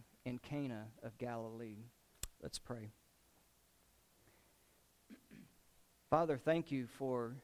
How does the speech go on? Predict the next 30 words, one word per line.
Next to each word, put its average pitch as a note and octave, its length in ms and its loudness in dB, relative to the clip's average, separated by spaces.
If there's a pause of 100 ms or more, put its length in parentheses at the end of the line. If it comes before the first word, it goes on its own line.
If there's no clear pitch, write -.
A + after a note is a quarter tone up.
(1500)
sharing C#3 560 2
with A#2+ 180 -2
us A#2+ 460 2 (340)
your B2+ 180 2
thoughts, - 580 4 (500)
for C3+ 400 4
your D#3 180 6
word D#3 420 8
is C3+ 480 6 (580)
your C3+ 160 4
mind, C3 480 2 (800)
and A#2+ 140 4
you D#3 80 8
wanted E3 340 8
us D#3+ 160 6
to - 120 -4
see D3 500 4 (680)
this - 200 2
great D3+ 420 4 (120)
and A2+ 180 -2
joyful C#3 520 2
lesson C3 460 4
on A2 340 -4 (800)
the G#2 80 2
first D#3 420 4
miracle D#3 420 6
that C#3 180 -2
your D3+ 100 2
son C#3+ 420 6
did. C3+ 460 4